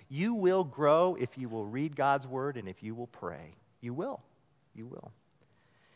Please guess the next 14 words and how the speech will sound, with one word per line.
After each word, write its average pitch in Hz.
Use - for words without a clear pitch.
And 147
then 208
thirdly, 165
I 151
want 156
you 143
to 139
make 131
time 131
to 113
love 104
a 120
neighbor. 95
Brandon, 185